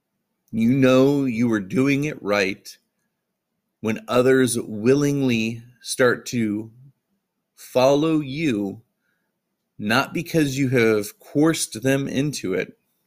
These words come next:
not because you have, um, won the argument of why they should do it, but that they have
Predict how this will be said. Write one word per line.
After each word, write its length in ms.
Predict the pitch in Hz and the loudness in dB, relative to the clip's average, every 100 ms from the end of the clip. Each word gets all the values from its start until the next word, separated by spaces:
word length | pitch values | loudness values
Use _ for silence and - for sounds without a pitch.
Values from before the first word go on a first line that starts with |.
| _ _ _ _ _ - | _ _ _ _ _ -6
not 260 | 117 139 | -4 -2
because 500 | 147 147 151 139 123 | -6 -2 2 2 0
you 200 | 131 135 | -2 0
have, 560 | 120 113 107 107 104 - _ _ _ _ _ _ _ | 0 -2 -2 -2 -4 -10 _ _ _ _ _ _ _
um, 560 | - 104 98 98 - - | -10 -6 -6 -6 -8 -8
won 640 | - 113 110 135 165 165 165 113 | -2 2 4 4 2 0 -4 -4
the 280 | 120 120 - | 0 0 0
argument 840 | 117 147 127 120 95 87 104 - - - | 0 2 0 -2 -2 -4 -6 -8 -8 -4
of 140 | 104 | -2
why 260 | 107 107 104 | 0 2 2
they 160 | 107 | 0
should 300 | 104 - 101 | -4 -8 -8
do 240 | - 147 107 | -2 0 0
it, 260 | - - _ _ _ _ _ _ _ _ _ _ _ _ _ _ _ _ _ _ _ | -2 -4 _ _ _ _ _ _ _ _ _ _ _ _ _ _ _ _ _ _ _
but 120 | 104 | -4
that 160 | 120 113 | -2 0
they 280 | 117 110 117 | 2 2 0
have 440 | 110 104 104 98 | -2 -2 -2 -4